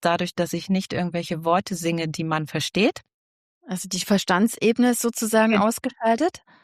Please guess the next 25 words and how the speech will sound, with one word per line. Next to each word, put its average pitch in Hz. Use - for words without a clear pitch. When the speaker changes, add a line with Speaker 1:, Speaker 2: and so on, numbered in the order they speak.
Speaker 1:
Genau, 180
ja. 196
Ähm, 202
konnten 214
die 202
Menschen 202
dann 190
sich 190
auf, 185
oder 175
können 185
sie 180
sich 185
da 165
auf 175
'ne 165
andere 170
Bewusstseinsebene 160
begeben, 165
in 165
einen 156
anderen 160
Gehirnwellenzustand 156
begeben, 156
den 156